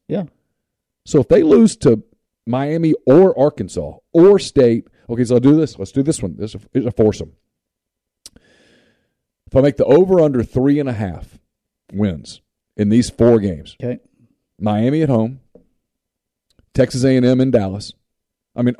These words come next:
Speaker 2: Arkansas
Speaker 1: Ar-, I
Speaker 2: in
Speaker 1: got you.
Speaker 2: Dallas, at Mississippi State, at South Carolina.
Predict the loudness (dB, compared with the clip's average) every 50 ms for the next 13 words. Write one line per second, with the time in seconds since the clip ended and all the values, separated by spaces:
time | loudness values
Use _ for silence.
0 | -4 0 0 0 0 -2 0 0 2 2 2 0 -2 -4 -6 -8 -10 -14 -18 _
1 | _ _ _ _ _ _ _ _ _ _ _ _ _ _ _ _ -8 -6 -4 -4
2 | -4 -2 -2 -2 -2 -2 -4 -4 -4 -4 -6 -4 -2 -2 -2 -2 -4 -10 _ _
3 | _ _ _ _ _ _ _ _ _ _ _ _ -8 -6 -6 -6 -8 -6 -6 -4
4 | -4 -4 -6 -4 -4 -4 -4 -4 -6 -8 -12 -16